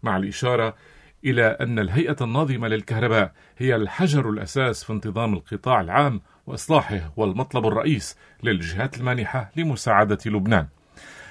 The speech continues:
أما جان إيف لودريان فكانت زيارته لبيروت قصيرة جدًا، إذ استمرت ليوم واحد ليس أكثر. اقتصر الكلام العلني فيها بشكل كبير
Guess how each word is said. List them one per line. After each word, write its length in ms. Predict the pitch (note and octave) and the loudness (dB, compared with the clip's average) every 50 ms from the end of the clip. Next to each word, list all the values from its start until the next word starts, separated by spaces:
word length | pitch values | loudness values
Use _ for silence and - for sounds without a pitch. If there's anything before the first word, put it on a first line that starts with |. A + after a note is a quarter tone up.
| - _ - | -12 _ 0
أما 380 | D3 D#3 D#3+ D3+ D3 C#3+ C#3 B2 | 2 2 4 4 4 4 2 2
جان 200 | G2+ A#2 B2+ C3+ | 2 0 0 2
إيف 220 | C#3+ C#3+ A#2 G2+ | 2 0 0 -2
لودريان 420 | A2 A2 F#2+ G2+ G2 A2+ C#3+ E3 | -4 -2 0 0 0 0 0 0
فكانت 540 | D3 - - A2+ G2+ - - B2+ A2+ G#2 F#2 | -2 -2 -2 -4 -4 -4 -4 -4 -4 -4 -4
زيارته 380 | F2 F#2+ G2+ G2+ A2+ - A#2+ A2 | -2 -2 -2 -2 -2 -4 -4 -2
لبيروت 400 | G#2 F#2+ G2 F#2 G2+ B2+ - - | 0 0 0 0 0 -2 -6 -8
قصيرة 420 | - B2 G2+ - - F3 D#3 G#2 F2 | -8 -6 -6 -2 -2 -2 0 -2 -2
جدًا، 420 | - G2 F#2+ E2+ B2 D3+ F3+ F3 - _ _ _ _ _ - | 0 -2 0 2 2 2 0 0 -4 _ _ _ _ _ -4
إذ 100 | C3 B2 | -2 -2
استمرت 540 | B2 - - B2 B2+ D#3+ D#3+ D3 C3+ - A2 | -2 -4 -4 -2 -2 0 0 -2 -4 -4 -2
ليوم 400 | A#2 A#2 A#2+ A#2+ A2 G2+ G2+ G2 | -2 -2 0 0 0 2 2 4
واحد 300 | A#2 C3 - C3 B2 B2 | 2 2 2 0 -2 -2
ليس 500 | B2+ B2 A2 G2 G2+ B2+ D3+ C#3+ - C#3+ | -2 -4 -2 -2 0 0 0 0 0 -2
أكثر. 460 | C3+ C3+ - - A#2+ G#2+ F#2+ F2 D2+ _ _ - - - - _ - | -4 -4 -2 -2 -2 0 0 -2 -6 _ _ -20 -20 -20 -14 _ -4
اقتصر 600 | B2+ - - - - - E3+ - - C3 A#2 G#2+ | -4 -4 -4 -6 -4 -2 -2 -2 0 -2 -2 -2
الكلام 600 | F2 D#2+ - - - G#2+ A#2 C3 G#2+ G2+ G2 F#2+ | -4 -6 -8 -6 -4 0 0 2 2 2 0 0
العلني 480 | F#2+ F2+ F2+ G2+ G2+ F#2+ A2+ A#2 G2 E2 | 0 0 0 0 0 0 0 0 -2 -2
فيها 300 | D2+ A2+ A#2 G#2 F#2+ F#2+ | -4 -4 -2 0 0 0
بشكل 400 | F2 F#2 - - C#3+ C3+ - B2+ | -2 -2 -4 -4 -4 -4 -4 -6
كبير 520 | A2 - - A#2+ A#2 D#3+ D3 A2 F2 C#2+ | -4 -2 -2 0 0 2 2 2 0 -2